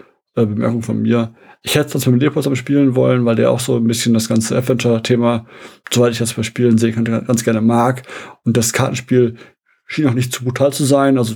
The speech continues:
war recht locker und recht, recht so auf Fantasy-Ebene gelöst. Und ich dachte, das wäre vielleicht was für ihn. Hab jetzt nicht, nicht testen können, weil ich es selber anschauen wollte erstmal.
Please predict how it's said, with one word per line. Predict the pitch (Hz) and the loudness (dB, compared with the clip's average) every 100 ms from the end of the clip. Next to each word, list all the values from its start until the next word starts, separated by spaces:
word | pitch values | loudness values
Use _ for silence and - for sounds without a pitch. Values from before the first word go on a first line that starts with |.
| - | -8
war | 131 117 | -4 -2
recht | 117 120 | 0 0
locker | 139 151 135 127 | 2 4 4 2
und | 120 113 113 | -2 -6 -6
recht, | 113 110 - | -8 -10 -10
recht | 110 | -10
so | - 117 | -6 -4
auf | 117 - - - - | -6 -10 -20 -20 -10
Fantasy-Ebene | - 135 131 127 131 127 127 127 - 131 127 120 | -2 0 0 2 2 4 2 -2 0 2 2 -2
gelöst. | 113 117 131 131 - - - - - _ _ | 0 4 4 2 -2 -10 -18 -20 -20 _ _
Und | 131 117 | 0 0
ich | |
dachte, | 120 113 | 0 -2
das | 120 | -2
wäre | 117 | -2
vielleicht | 117 113 | -2 -4
was | 113 | -4
für | 135 | -4
ihn. | 127 131 131 - - _ _ _ _ _ _ _ _ - | -2 0 0 -6 -20 _ _ _ _ _ _ _ _ -4
Hab | 131 | 0
jetzt | 139 135 | 2 2
nicht, | 123 127 | 2 0
nicht | 143 - | -2 0
testen | 151 - | -2 -2
können, | - 139 123 | 0 2 2
weil | 117 | 0
ich | 117 | -2
es | 127 - | -8 -4
selber | 135 151 | 0 0
anschauen | 131 139 | 0 -2
wollte | 135 143 | 0 0
erstmal. | 131 135 131 123 | 0 2 2 2